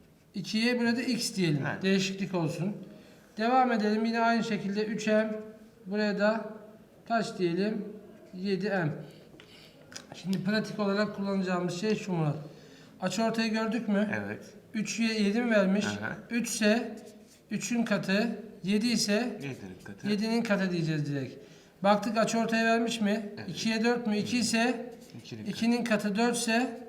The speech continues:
Speaker 2: Dördün katı.
Speaker 1: ki arkadaşlar bunu isterse sadeleştirerek de yazabilir. Yani ikiye dört sadeleştirirsek bire iki oran yok mu?
Speaker 2: Hı hı.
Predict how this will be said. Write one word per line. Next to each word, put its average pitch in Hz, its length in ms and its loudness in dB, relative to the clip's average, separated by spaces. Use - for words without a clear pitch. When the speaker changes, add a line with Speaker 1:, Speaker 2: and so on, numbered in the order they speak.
Speaker 2:
Dördün 123 340 -6
katı. - 300 -20
Speaker 1:
ki 277 160 0
arkadaşlar 240 560 4
bunu 233 100 0
isterse 226 400 2
sadeleştirerek 202 800 2
de 294 40 0
yazabilir. 196 440 2
Yani 185 220 2
ikiye 208 360 0
dört 202 180 4
sadeleştirirsek 202 680 2
bire 196 140 2
iki 202 180 2
oran 208 160 4
yok 294 180 0
mu? - 60 -6
Speaker 2:
Hı 139 160 0
hı. - 60 -2